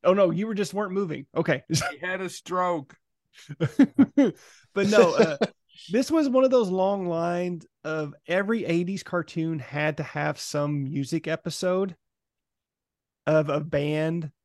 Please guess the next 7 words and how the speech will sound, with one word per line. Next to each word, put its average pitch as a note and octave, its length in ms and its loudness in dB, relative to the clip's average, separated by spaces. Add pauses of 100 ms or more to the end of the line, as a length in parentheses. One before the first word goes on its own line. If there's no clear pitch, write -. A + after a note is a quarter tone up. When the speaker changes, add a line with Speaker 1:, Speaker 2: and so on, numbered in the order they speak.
(300)
Speaker 1:
where D#3+ 160 -2
the D3 100 -4
villains D#3 400 -2
were D#3 140 -4
comprised D3+ 640 -4
of F3 100 -6
them. F3+ 440 -2